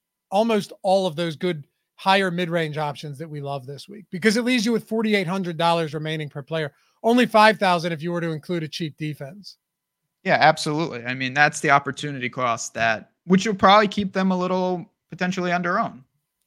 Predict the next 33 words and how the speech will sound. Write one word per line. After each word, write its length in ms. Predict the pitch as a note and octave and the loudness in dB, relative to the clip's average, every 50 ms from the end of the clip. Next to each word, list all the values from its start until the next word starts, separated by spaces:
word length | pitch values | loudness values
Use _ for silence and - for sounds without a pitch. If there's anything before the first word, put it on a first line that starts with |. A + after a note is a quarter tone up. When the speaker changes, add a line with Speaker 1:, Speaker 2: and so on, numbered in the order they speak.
| _ | _
Speaker 1:
I 120 | - E3+ F3+ | 0 0 2
think 160 | G3+ G3 F3+ | 2 0 0
they'll 100 | E3 F#3 | 0 -2
probably 460 | D#3+ - G3 F#3+ F#3+ F3+ F3+ E3 E3+ | 2 4 4 4 4 2 0 -4 -4
be 100 | D#3 D#3 | -6 -6
very 280 | D3+ C#3 D#3+ D#3+ D#3+ D#3 | -6 -4 -4 -2 -2 -2
low 180 | D3+ D3 C#3+ | -4 -4 -6
owned 180 | D3 C#3+ C#3+ C#3 | -6 -6 -8 -10
as 120 | C#3 B2 | -12 -12
a 40 | C3+ | -12
result, 380 | C3+ C3+ C3 C3 C#3 C3+ - - | -12 -12 -10 -10 -10 -10 -12 -12
especially 520 | - - - - A3 A#3 A3+ - A#3+ A3 G3 | -14 -4 2 4 4 4 4 2 2 2 2
as 100 | F3 C#3+ | 2 0
double 280 | - E3 E3 D#3+ E3+ | 0 0 0 0 -2
stacks, 440 | D3+ - - D#3 D3+ - G#3+ _ _ _ _ _ _ _ _ | -6 -6 -6 -8 -8 -8 -12 _ _ _ _ _ _ _ _
'cause 160 | - G3 F#3 F3 | -2 -2 4 6
Rice 260 | A3 A#3+ B3+ A#3 G#3+ | 6 6 6 6 2
is 100 | G#3+ F3 | -2 0
no 140 | G#3 G#3+ G#3 | 2 2 4
longer 260 | G3+ G3+ G3+ F#3 F3+ | 4 4 2 0 -2
forty-one 480 | - - F#3+ F#3 F3+ F3+ E3 D#3+ D#3 | -4 -4 -4 -4 -2 -2 -2 -4 -4
hundred. 380 | C#3+ D3 D#3 D#3 D3 E3+ A3+ G#3 _ _ _ _ _ _ _ - | -4 -6 -6 -8 -8 -12 -14 -18 _ _ _ _ _ _ _ 2
Yeah, 220 | A#3 A#3 G#3+ F#3 | 4 4 4 4
it's 140 | G#3+ G#3 - | 4 0 0
an, 340 | C#4+ D4+ E4+ E4 D4 B3 A3 _ _ _ _ _ _ - | -2 -4 -2 -4 -4 -6 -8 _ _ _ _ _ _ -2
it's 180 | - B3 - | -2 -2 0
an 80 | B3+ C4+ | 0 -2
interesting 460 | D#4 D4+ G#3 D4 C4+ - C4 A#3+ G#3 | -2 -2 -4 -6 -6 -4 -2 -2 -2
concept. 600 | - - - G3+ G#3+ A3 G3 - E3 B2+ - _ _ | -2 -2 0 2 2 2 0 -2 -6 -12 -14 _ _
I 100 | - G3+ | -4 -2
just 220 | F#3 G3 A#3 G#3+ - | 0 0 0 0 2
don't 240 | - B3 B3+ B3+ B3 | 2 2 2 2 0
know. 400 | A3+ A3+ A3+ A3 G#3+ G#3 - | 0 0 2 2 0 0 -2